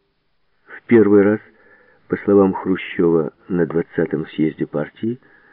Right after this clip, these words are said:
за полтора месяца до убийства, то есть примерно через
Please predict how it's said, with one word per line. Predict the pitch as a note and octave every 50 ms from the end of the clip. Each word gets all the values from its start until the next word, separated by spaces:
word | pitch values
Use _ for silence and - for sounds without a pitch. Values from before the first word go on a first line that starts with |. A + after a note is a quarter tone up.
| _ _ _ _ -
за | C#2+ - E2 G2
полтора | - - G#2 G2+ G2 - - G2+ A2+ A#2
месяца | A2+ G2+ E2 C#2 C2 - - - _ _ _ C2+
до | B1 D2 D2
убийства, | C#2 C#2 C2+ - C2 B1 - - - - - - - _ _ _ _ _ _ _ _ _ _ _ _ _ _ _ _ _ _ _ _ _ _ _ _ _ _ _ _ _
то | - F2+
есть | F2 E2 - _ - _
примерно | - - F2+ F2 E2 D#2+ C2+ D2 D2+ D2
через | - - - C#2+ C#2+ C#2